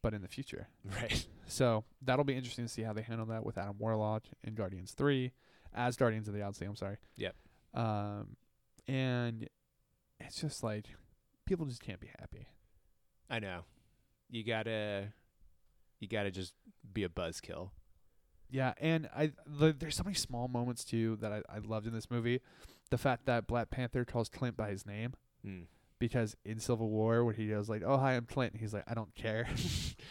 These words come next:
Speaker 1: He paid attention. Uh, the fact that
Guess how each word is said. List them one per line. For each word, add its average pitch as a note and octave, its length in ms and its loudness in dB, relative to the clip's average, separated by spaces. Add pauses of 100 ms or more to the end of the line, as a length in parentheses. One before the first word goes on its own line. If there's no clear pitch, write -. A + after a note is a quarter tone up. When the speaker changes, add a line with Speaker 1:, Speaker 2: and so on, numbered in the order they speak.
(600)
Speaker 1:
He C3 140 0
paid A#2+ 200 2
attention. A2 520 -4 (560)
Uh, A#2+ 420 8
the C3 120 2
fact C#3+ 240 4
that C3 200 6